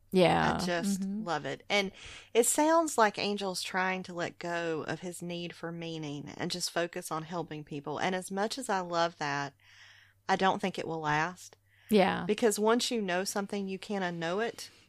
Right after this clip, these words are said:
Speaker 1: Mm-hmm.
Speaker 2: And I don't think he's gonna be able to just let go. But I'm glad to see him back on the path
Speaker 1: Right.
Speaker 2: that he's supposed to be on. But I love the play on words here because an
Speaker 1: Mm-hmm.
Speaker 2: epiphany,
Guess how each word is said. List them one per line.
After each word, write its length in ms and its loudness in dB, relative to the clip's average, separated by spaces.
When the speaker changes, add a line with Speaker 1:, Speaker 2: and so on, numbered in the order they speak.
Speaker 1:
Mm-hmm. 380 6
Speaker 2:
And 120 6
I 180 2
don't 240 4
think 200 -4
he's 160 -8
gonna 200 -6
be 160 -8
able 220 -4
to 80 -4
just 260 -8
let 200 -8
go. 440 0
But 160 8
I'm 100 8
glad 380 8
to 80 -4
see 220 -4
him 220 -8
back 260 -2
on 80 -4
the 80 -6
path 560 2
Speaker 1:
Right. 460 4
Speaker 2:
that 120 6
he's 180 2
supposed 360 -4
to 60 -6
be 220 -2
on. 300 -4
But 100 8
I 60 12
love 340 10
the 100 4
play 300 2
on 200 0
words 360 0
here 280 -4
because 420 -4
an 60 6
Speaker 1:
Mm-hmm. 120 2
Speaker 2:
epiphany, 640 2